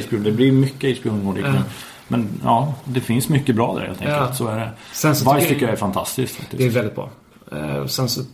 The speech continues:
Speaker 2: tycker jag väl också att alla bara ska hålla alla tummar som man har, eh, förhoppningsvis två, eh, till, eh, att, eh,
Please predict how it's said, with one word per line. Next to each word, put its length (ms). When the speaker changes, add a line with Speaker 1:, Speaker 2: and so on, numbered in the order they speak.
Speaker 2:
tycker 200
jag 60
väl 60
också 180
att 100
alla 320
bara 180
ska 200
hålla 600
alla 240
tummar 400
som 160
man 100
har, 320
eh, 340
förhoppningsvis 560
två, 120
eh, 280
till, 360
eh, 60
att, 440
eh, 380